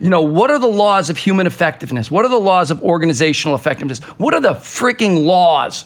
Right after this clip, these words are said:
right? I mean, I might ignore them. They will not ignore me. And humility is recognizing, "Look, I gotta play by these rules or I'm gonna suffer the consequence."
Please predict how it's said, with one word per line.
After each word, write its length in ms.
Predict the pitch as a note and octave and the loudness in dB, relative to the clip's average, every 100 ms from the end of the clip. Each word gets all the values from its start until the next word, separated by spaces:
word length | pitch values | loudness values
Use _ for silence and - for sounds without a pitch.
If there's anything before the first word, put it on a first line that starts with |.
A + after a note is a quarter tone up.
| - | -2
right? 300 | C#3+ F3+ - - - | 0 0 -4 -14 -4
I 80 | G3 | -2
mean, 200 | G3+ F3+ - | 0 -4 -4
I 140 | F#3+ C4+ | -2 2
might 260 | D4 B3+ | 2 2
ignore 400 | G#3 F3+ G3 G3+ | 2 2 2 2
them. 360 | F#3+ F#3 F#3+ E3 | 2 0 0 2
They 160 | G3 A3+ | 0 2
will 200 | E3+ C3+ | 0 2
not 360 | C#3 E3+ F3+ | 0 2 2
ignore 420 | D#3+ C3+ C#3+ C#3+ C#3 | 0 0 0 2 2
me. 380 | C3+ C3+ A2+ - - _ - - | 0 -2 -4 -8 -20 _ -20 -4
And 160 | D#3 D#3 | 0 2
humility 680 | F3 F3+ A3+ C#4+ G#3+ E3 | 4 4 4 2 2 2
is 180 | E3+ C#3 | 0 0
recognizing, 920 | C#3+ F#3 F#3+ E3 D#3+ D3 C3+ D3+ C3+ | 0 0 0 0 2 2 0 0 -2
"Look, 260 | D3 F#3 E3+ | 0 0 2
I 160 | - G#3 | 0 0
gotta 160 | C4 | 0
play 260 | - G#3 G3 | -2 0 0
by 180 | E3+ D3+ | 0 0
these 260 | E3 D3+ | 0 0
rules 300 | D3 D#3 D#3 | 0 0 0
or 80 | D3 | 0
I'm 80 | D3+ | 0
gonna 140 | G#3 | 0
suffer 300 | D3+ F3 D3 | 0 -2 0
the 80 | D3+ | -2
consequence." 680 | - C3+ B2 - A2+ - - | 0 -2 -2 -6 -8 -8 -10